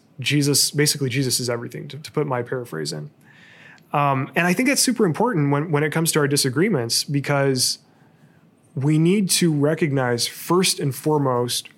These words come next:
we are people that together are, are, uh, defined by Christ. So if we're defined by Christ, we should not let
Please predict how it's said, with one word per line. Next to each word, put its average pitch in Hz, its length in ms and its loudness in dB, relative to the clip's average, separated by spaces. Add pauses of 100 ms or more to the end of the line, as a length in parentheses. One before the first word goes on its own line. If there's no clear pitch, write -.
(840)
we 151 240 4
are 185 120 4
people 156 420 0
that 135 200 0
together 131 760 0 (840)
are, 127 460 0 (880)
are, 123 500 0
uh, 131 240 -2 (180)
defined 139 600 -2
by 123 140 -2
Christ. - 640 -4 (680)
So 165 300 2
if 160 200 2
we're 220 100 4
defined 127 400 0
by 113 140 -2
Christ, 110 540 -6 (360)
we 151 120 2
should 147 180 2
not 147 220 0
let 143 180 0